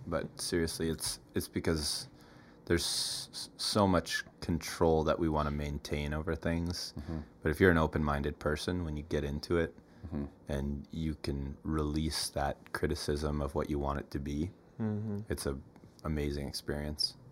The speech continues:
Speaker 1: Uh, the most positively life-changing experience I've
Speaker 3: Yeah.
Speaker 1: ever had, anyway.
Speaker 2: Mm-hmm.
Speaker 3: Yeah.
Speaker 2: I would go do, like, a, an ayahuasca trip.
Speaker 1: Mm.
Speaker 2: Go down to whatever
Speaker 1: Yeah, I would
Speaker 2: country
Speaker 1: do that
Speaker 2: that
Speaker 1: too.
Speaker 2: is and
Speaker 1: I would do
Speaker 2: experience
Speaker 1: that too.
Speaker 2: that.
Speaker 3: Let's go.
Speaker 1: Yeah.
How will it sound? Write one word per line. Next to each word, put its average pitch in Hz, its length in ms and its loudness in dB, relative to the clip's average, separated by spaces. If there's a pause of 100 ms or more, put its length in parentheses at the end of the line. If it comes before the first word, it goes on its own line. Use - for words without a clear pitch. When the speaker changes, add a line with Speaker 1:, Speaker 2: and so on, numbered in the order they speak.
(100)
Speaker 1:
Uh, 76 160 -2 (540)
the 87 100 4
most 85 300 2
positively 76 580 2
life-changing 71 640 -4
experience - 880 -8
I've 78 160 2
Speaker 3:
Yeah. 71 60 2
Speaker 1:
ever 69 180 -4
had, 69 240 0
anyway. 73 460 -4
Speaker 2:
Mm-hmm. 85 180 -4
Speaker 3:
Yeah. 120 140 -2 (760)
Speaker 2:
I 98 80 4
would 110 200 4
go 98 520 8 (680)
do, 95 200 4
like, 78 160 2
a, 67 360 -2
an 85 100 -6
ayahuasca 76 760 0 (120)
trip. - 300 -4 (320)
Speaker 1:
Mm. 87 140 0 (960)
Speaker 2:
Go 80 140 -2
down 78 280 0
to 76 360 0 (100)
whatever 82 220 0
Speaker 1:
Yeah, 76 60 0
I 78 40 2
would 82 60 6
Speaker 2:
country 85 180 0
Speaker 1:
do 82 60 4
that 78 200 4
Speaker 2:
that 78 40 2
Speaker 1:
too. 78 80 4
Speaker 2:
is 87 180 2
and 71 220 -4 (360)
Speaker 1:
I 85 40 -2
would 82 40 2
do 82 60 0
Speaker 2:
experience 82 360 2
Speaker 1:
that 80 120 0
too. 82 60 2
Speaker 2:
that. 90 160 0
Speaker 3:
Let's - 160 -6
go. 127 240 -4 (280)
Speaker 1:
Yeah. 85 140 -2